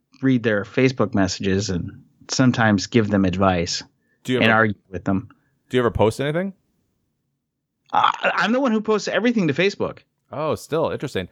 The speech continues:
Speaker 2: So when you say you're in the message, you mean there's
Speaker 1: We
Speaker 2: a,
Speaker 1: have a big group
Speaker 2: there's a
Speaker 1: chat.
Speaker 2: group,
Speaker 1: We have a
Speaker 2: right?
Speaker 1: team,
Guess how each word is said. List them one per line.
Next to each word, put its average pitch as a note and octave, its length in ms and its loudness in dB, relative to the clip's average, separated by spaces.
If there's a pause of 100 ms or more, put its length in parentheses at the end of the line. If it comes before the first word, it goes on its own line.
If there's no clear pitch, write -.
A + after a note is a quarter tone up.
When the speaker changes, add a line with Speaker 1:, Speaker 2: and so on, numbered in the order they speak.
(140)
Speaker 2:
So - 160 6
when D3 100 6
you E3+ 60 2
say D3+ 260 4
you're B2 140 4
in A#2+ 100 2
the A2 60 0
message, G#2 400 -2
you A2 80 -2
mean G#2 420 -4 (720)
there's A2 240 4
Speaker 1:
We F3+ 100 6
Speaker 2:
a, - 60 6
Speaker 1:
have C3+ 100 2
a - 20 -2
big C3 140 0 (120)
group - 140 -12 (120)
Speaker 2:
there's B2+ 160 2
a A2+ 60 2
Speaker 1:
chat. G2 100 -4
Speaker 2:
group, A2+ 180 0
Speaker 1:
We D3 80 4
have D3 80 4
a - 20 0
Speaker 2:
right? C#3 80 -6
Speaker 1:
team, G3 560 2